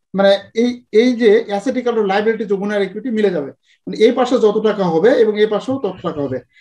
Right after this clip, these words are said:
এখানে যোগ করে লেখা নাই, লিখে দেওয়া হয় নাই। যাক, এখানে হবে হচ্ছে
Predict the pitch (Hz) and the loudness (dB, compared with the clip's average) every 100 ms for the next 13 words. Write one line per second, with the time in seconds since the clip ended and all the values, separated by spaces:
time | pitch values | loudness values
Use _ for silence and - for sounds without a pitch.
0 | _ 196 233 175 202 220 233 220 - - | _ 0 0 2 0 4 4 4 2 -4
1 | 160 180 175 233 160 180 285 _ _ _ | -4 -4 -2 -2 0 0 -2 _ _ _
2 | _ _ _ _ - _ - 165 180 185 | _ _ _ _ -20 _ -10 -10 -6 -6
3 | 180 156 139 151 214 - _ _ _ _ | -6 -6 -6 -6 -8 -16 _ _ _ _
4 | _ _ _ _ 180 180 196 220 202 202 | _ _ _ _ -6 -2 -2 0 2 4
5 | 208 208 208 226 | 4 2 -2 -2